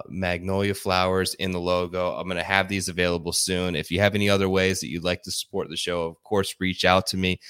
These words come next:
Enjoy the Players Championship, uh, one of the best events that you'll see on year in terms of T V viewing, in terms of the amount of coverage, the amount of featured groups, the amount of players that you will have access to see every single golf shot of them perform.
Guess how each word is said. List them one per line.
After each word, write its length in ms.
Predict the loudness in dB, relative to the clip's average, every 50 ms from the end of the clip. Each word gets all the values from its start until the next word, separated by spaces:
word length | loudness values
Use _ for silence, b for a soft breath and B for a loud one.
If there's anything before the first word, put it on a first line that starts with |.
| B B B B -2
Enjoy 400 | 0 0 4 8 10 10 10 10
the 80 | 10
Players 420 | 8 8 10 10 10 10 8 6 4
Championship, 760 | 2 4 4 4 4 4 2 2 2 2 2 2 2 2 0 0
uh, 180 | 0 2 2
one 200 | 2 2 0 0
of 80 | 0 -2
the 60 | 2
best 260 | 2 2 2 2 0
events 300 | -2 0 0 0 0 -2
that 80 | -4 -4
you'll 120 | -4 -2
see 240 | -2 -2 -2 0 0
on 160 | 2 2 2
year 260 | 0 0 2 2 2 2
in 80 | 0
terms 300 | -2 -2 -4 -4 -4 -6
of 100 | -10 -10
T 220 | -8 -4 -2 -2 0
V 140 | 0 -2
viewing, 400 | -2 0 2 2 2 2 0 -2
in 80 | -4 -4
terms 240 | -4 -6 -6 -6 -4
of 80 | -4
the 60 | -4 -2
amount 280 | -2 0 -2 0 -2
of 80 | -4 -6
coverage, 460 | -4 -2 -2 -2 0 -2 -4 -6 B B B B B B _
the 100 | -2 0
amount 240 | 2 2 2 2 0
of 80 | -2
featured 360 | -2 -4 -4 -4 -4 -6 -8 -8
groups, 460 | _ -4 -2 -2 -2 -2 -4 -8 b b b b b
the 100 | -4 -2
amount 240 | 0 0 0 0 -2
of 100 | -4 -6
players 460 | _ 0 2 4 4 4 2 0 -2
that 80 | -4 -6
you 160 | -4 -2 -2
will 80 | 0 0
have 200 | 0 0 -2 -4
access 500 | -4 -2 -2 -2 -2 -4 -8 -8 -8 -8 -10
to 60 | -10
see 280 | -10 -8 -6 -6 -6 -4
every 260 | -4 -4 -4 -4 -4 -4
single 360 | -4 -4 -4 -4 -6 -8 -4
golf 300 | 0 0 0 0 0 -2
shot 240 | -2 -2 0 0 -2
of 120 | -2 -4
them 200 | -4 -4 -4 -6
perform. 640 | -8 -12 -12 -12 -8 -4 0 2 2 2 2 0